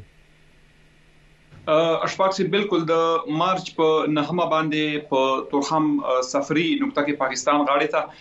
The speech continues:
د، آ، د، د افغانستان د جرګې غړو، سوداګرو او قامي مشرانو او د پاکستان د سوداګرو او د قامي مشرانو ترمنځ جرګه شوې وه او، آ، دغه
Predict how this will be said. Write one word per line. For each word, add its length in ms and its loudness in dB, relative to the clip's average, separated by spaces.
د، 100 0
آ، 440 0
د، 320 -2
د 40 -2
افغانستان 760 -2
د 220 0
جرګې 440 -2
غړو، 380 0
سوداګرو 760 -2
او 240 2
قامي 500 -2
مشرانو 440 -2
او 140 -2
د 240 -2
پاکستان 720 -2
د 120 -2
سوداګرو 600 -2
او 200 -2
د 220 -2
قامي 280 2
مشرانو 360 -2
ترمنځ 640 -2
جرګه 320 -2
شوې 220 -2
وه 220 -2
او، 460 2
آ، 200 -2
دغه 600 -2